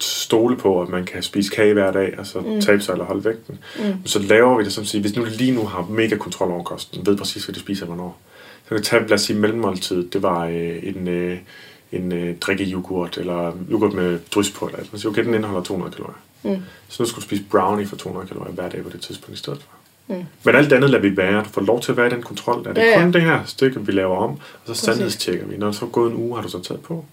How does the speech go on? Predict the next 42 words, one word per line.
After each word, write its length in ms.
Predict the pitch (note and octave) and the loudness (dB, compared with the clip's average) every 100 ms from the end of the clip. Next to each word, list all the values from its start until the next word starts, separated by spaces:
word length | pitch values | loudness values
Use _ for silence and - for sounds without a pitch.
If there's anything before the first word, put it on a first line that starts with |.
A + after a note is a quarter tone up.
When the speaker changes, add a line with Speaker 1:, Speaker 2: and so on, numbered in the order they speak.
| _ _ | _ _
Speaker 2:
Mm. 60 | A#3+ | -6
Speaker 1:
Og 100 | F#3+ E3 - - - | -6 -8 -14 -12 -4
når 40 | |
man 60 | A2 | 2
så 100 | A#2+ | 2
ikke 140 | C3 | 4
har 120 | A2+ | 2
det, 180 | G2 B2 - - _ _ - _ _ - | 4 2 -2 -14 _ _ -20 _ _ -2
det 100 | A#2+ | 4
virker 220 | A2+ A2 | 6 4
sådan 180 | G#2 G#2 | 2 -4
helt 160 | G#2 F#2+ | -4 -4
afsindigt 480 | F2 - A#2 - | -4 -6 -6 -10
godt. 160 | - - - _ _ - | -14 -16 -18 _ _ -6
Speaker 2:
Ja. 140 | G3 F#3 - _ _ | -2 -2 -4 _ _
Speaker 1:
Og 60 | G#2 | -10
jeg 80 | |
siger, 120 | G2+ - | -4 -4
"Okay, 240 | - G3 - - | 0 -2 -2 0
Speaker 2:
Det 100 | G#3 | 4
er 40 | |
jo 80 | G3 | 6
Speaker 1:
det 180 | G3 D3 | 6 8
kan 100 | C#3 | 10
jeg 120 | G#2+ | 10
ikke 160 | G#2+ - | 10 8
Speaker 2:
de 40 | |
der 120 | G3+ G3 | 8 8
Speaker 1:
benægte, 140 | G#3 | 8
Speaker 2:
zoner, 220 | G#3+ G#2+ | 8 8
Speaker 1:
det 60 | - | 6
Speaker 2:
jeg 80 | - | 6
Speaker 1:
her." 60 | |
Og 40 | F#2+ | 4
Speaker 2:
plejer 180 | G2 - | 6 6
Speaker 1:
det 40 | A2 | 8
er 40 | |
ikke 120 | A#2+ | 8
Speaker 2:
at 80 | C3+ | 6
bruge. 140 | A#2+ A2 | 6 4
Speaker 1:
engang, 180 | A2 | 2
ja, 160 | G#2+ C#3 | 2 2